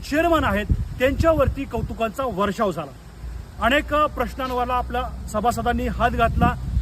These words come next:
अनेक सभासदांनी त्या प्रश्नावरती आपल्या अडीअडचणी त्या ठिकाणी मांडल्या. हा, चेअरमन साहेबांनी अनेक प्रश्नांना उत्तरं दिली नाहीत,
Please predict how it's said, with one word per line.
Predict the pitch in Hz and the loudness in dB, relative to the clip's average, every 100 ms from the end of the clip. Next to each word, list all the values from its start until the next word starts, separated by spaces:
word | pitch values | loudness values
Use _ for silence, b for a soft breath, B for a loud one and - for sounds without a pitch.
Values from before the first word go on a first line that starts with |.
| - | 0
अनेक | 233 302 | 0 0
सभासदांनी | - 269 240 233 240 233 254 | -2 -4 -2 0 0 0 -4
त्या | 247 - 247 | -6 -4 -4
प्रश्नावरती | 254 226 240 226 226 240 233 | -2 -4 -2 -2 -4 -2 -2
आपल्या | 214 226 | 0 0
अडीअडचणी | 214 226 262 - 254 269 | 2 2 2 2 0 -2
त्या | 262 233 | -2 -4
ठिकाणी | 220 247 254 | -4 -2 -2
मांडल्या. | 220 320 262 170 - - - - - | 0 2 2 0 -2 -12 -10 -4 -2
हा, | 226 233 | 0 -2
चेअरमन | - 202 240 | -2 -4 -2
साहेबांनी | 220 254 269 269 | -2 0 0 2
अनेक | 233 240 262 | 2 0 -2
प्रश्नांना | 233 262 262 | -4 -4 -4
उत्तरं | 240 214 - 277 220 | -4 0 2 2 0
दिली | 262 | -2
नाहीत, | 277 277 269 | 0 2 2